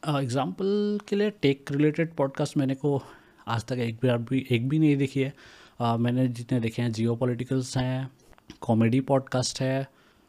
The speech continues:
uh, interview वाले जो होते हैं normally वो बहुत सारे हैं। अ, हाँ, ये तीन चार ही categories के पॉडकास्ट मैंने देखे हैं अभी तक फ़िलहाल। अ, और भी होंगे, obviously होंगे,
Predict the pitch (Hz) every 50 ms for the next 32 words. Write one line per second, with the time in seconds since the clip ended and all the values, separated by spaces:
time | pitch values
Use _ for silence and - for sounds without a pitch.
0 | _ _ - 117 110 107 107 104 - - 135 123 110 123 123 120 123 131 127 127
1 | 127 123 120 123 120 117 120 120 117 110 110 120 117 - 123 117 113 110 - 120
2 | 117 117 110 110 113 113 117 117 123 120 117 - _ _ - 110 107 110 120 123
3 | 120 120 127 120 - - 127 120 123 120 120 123 - _ _ _ _ _ _ _
4 | - - - - 117 107 107 110 107 107 107 107 104 107 107 104 104 98 - -
5 | - - - - - - _ _ - 165 139 139 - - - - 151 151 135 147
6 | 151 - - 147 143 151 147 - 165 165 160 170 185 165 - 151 139 147 147 143
7 | 147 156 156 - - - 165 - - 131 120 - - 127 - - 135 127 127 131
8 | 120 113 110 - - 139 120 107 113 117 110 117 113 - - 107 101 104 113 131
9 | 147 - - - - - - - - _ _ - 104 104 107 107 104 104 101 -
10 | _ _ _ _ _ _ _ _ - - - 147 135 151 170 214 202 180 170 170
11 | 160 123 110 101 104 107 127 123 - 139 120 107 98 101 113 151